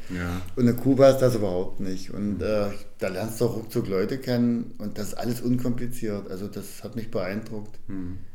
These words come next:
Speaker 1: Und die haben ja überhaupt keinen Materialismus, ne? Die besitzen ja nicht
Speaker 2: Aus der
Speaker 1: annähernd,
Speaker 2: Not
Speaker 1: äh,
Speaker 2: heraus, das ändert sich vielleicht auch in der Zukunft, aber das hat eben noch die Insel speziell gemacht.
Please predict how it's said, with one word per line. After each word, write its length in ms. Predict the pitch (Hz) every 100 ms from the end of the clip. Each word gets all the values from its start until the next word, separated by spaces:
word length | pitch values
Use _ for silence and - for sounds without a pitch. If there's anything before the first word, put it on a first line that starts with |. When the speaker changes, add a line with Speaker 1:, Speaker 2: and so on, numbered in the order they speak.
| - - - - -
Speaker 1:
Und 140 | 107
die 100 | 98
haben 140 | 95 98
ja 320 | 90 90 87
überhaupt 280 | - 85 92
keinen 120 | 98 90
Materialismus, 640 | 85 87 82 82 90 85
ne? 160 | 104 113 -
Die 200 | 87 85 -
besitzen 380 | 82 104 - 95
ja 220 | 90 90
nicht 220 | 92 95
Speaker 2:
Aus 0 | 110 117 135 -
der 80 | 156
Speaker 1:
annähernd, 60 | 147
Speaker 2:
Not 240 | 147 170
Speaker 1:
äh, 20 |
Speaker 2:
heraus, 520 | 185 175 170 180 185 185
das 160 | 175
ändert 340 | 117 131 165 165
sich 120 | 160
vielleicht 280 | - 151 123
auch 180 | 131 151
in 40 |
der 140 | 175 170
Zukunft, 800 | 170 170 165 170 170 - - 117 -
aber 600 | 131 131 123 139 139 135 139
das 160 | 135 123
hat 200 | 131 143
eben 180 | 139
noch 220 | 143 139 -
die 120 | 120
Insel 220 | 127 131
speziell 520 | 127 - 123 123 107 107
gemacht. 400 | 117 107 98